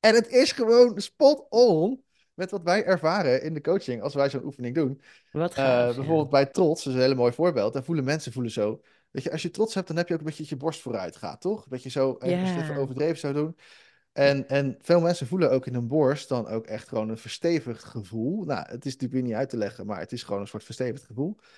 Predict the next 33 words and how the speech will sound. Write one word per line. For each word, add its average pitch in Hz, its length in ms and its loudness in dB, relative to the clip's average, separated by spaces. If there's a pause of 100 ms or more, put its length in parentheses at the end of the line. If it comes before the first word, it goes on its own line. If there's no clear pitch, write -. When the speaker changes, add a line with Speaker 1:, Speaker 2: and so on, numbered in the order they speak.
(540)
Speaker 2:
Ja. - 80 -14
Speaker 1:
En, 156 380 0
eh, 131 460 2
en 143 220 -4
op 151 140 -4
die, 143 240 -4
op 139 160 -4
die 131 100 -6
kaart, 131 460 0
die 127 120 -6
diagrammen, 127 600 -2
kun 139 120 -2
je 123 100 0
ook 127 160 -2
zien 131 200 -4
dat 113 200 -4
daar 135 300 2
dus 113 140 -6
dan 113 140 -6
ook 90 120 -6
de 135 80 -6
meeste 92 260 -10
bloed 147 200 -4
heen 113 160 -8
gaat. - 220 -14
Dus - 100 -20
die 120 100 -14
gaan 120 180 -12
ook 113 120 -10
naar 110 440 -12
die - 100 -18
borst 131 260 -8
toe. - 140 -18